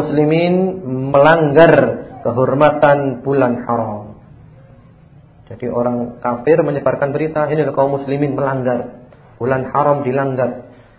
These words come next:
Yang mestinya tidak boleh perang, ternyata mereka mengadakan perang. Padahal yang menyerang siapa? Yang menyerang musyrik. Kaum muslimin cuma mencari berita saja,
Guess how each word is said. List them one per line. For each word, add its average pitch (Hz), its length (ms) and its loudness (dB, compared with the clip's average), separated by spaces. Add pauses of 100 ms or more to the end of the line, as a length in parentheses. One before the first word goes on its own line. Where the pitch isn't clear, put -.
(140)
Yang 131 240 -2
mestinya 147 320 0
tidak 127 160 2
boleh 135 240 2
perang, 170 560 0 (400)
ternyata 131 400 -4
mereka 135 360 0 (920)
mengadakan 123 560 -6
perang. 107 200 -10 (920)
Padahal 170 320 4
yang 170 80 0
menyerang 175 320 4
siapa? 127 280 2 (1200)
Yang 151 160 -4
menyerang 190 320 0
musyrik. 190 480 -6 (640)
Kaum 160 160 6
muslimin 180 320 0
cuma 175 160 2
mencari 160 480 2
berita 127 400 -4
saja, 113 480 -10